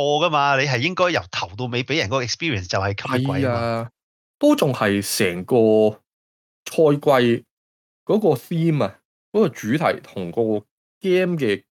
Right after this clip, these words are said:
Speaker 2: 核心有少少唔掛鈎咯。但係我唔知道佢哋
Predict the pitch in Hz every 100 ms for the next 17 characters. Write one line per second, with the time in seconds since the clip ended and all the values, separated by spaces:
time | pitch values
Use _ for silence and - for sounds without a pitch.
0 | - - 110 - 135 139 101 98 113 120
1 | 123 - - _ _ - 87 - 110 98
2 | - 110 110 120 123 123 170 120 - 226
3 | 190 - 117 110 104